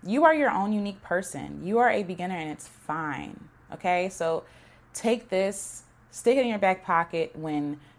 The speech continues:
you know, when comparison starts to rise up, be like, "Uh, uh, uh, nope, I'm a beginner." And one thing that you can do is stop following people that make you envious. I understand that it's important to follow people that inspire you, that make you feel good and stuff like that.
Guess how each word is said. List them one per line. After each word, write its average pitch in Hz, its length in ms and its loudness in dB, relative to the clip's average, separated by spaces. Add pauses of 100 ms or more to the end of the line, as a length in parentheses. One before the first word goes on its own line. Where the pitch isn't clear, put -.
you 165 100 -6
know, 143 520 0
when 147 320 -2
comparison 208 720 2
starts 190 260 2
to 208 100 -2
rise 180 400 6
up, 180 260 2
be 202 80 -4
like, 208 140 2
"Uh, - 60 6
uh, 143 240 4
uh, - 100 0 (460)
nope, 208 340 0 (220)
I'm 202 120 6
a 208 60 0
beginner." 196 460 -4 (260)
And 196 160 0
one 277 160 4
thing 302 100 0
that 247 140 -2
you 196 80 -4
can 208 300 -2
do 240 220 0
is - 140 -4
stop 240 280 4
following 202 260 4
people 180 300 0
that 160 180 0
make 156 240 -8
you 151 80 -10
envious. 135 760 -8
I 208 140 6
understand 190 640 -2
that 175 140 2
it's 175 100 -2
important 175 360 -4
to 175 60 -10
follow 170 200 2
people 180 180 -4
that 139 140 0
inspire 147 480 -2
you, 151 180 -4
that 135 260 -6
make 143 160 -10
you - 60 -16
feel 277 320 -4
good 254 240 2
and 247 80 -4
stuff 220 160 -4
like 214 140 -6
that. 202 240 -2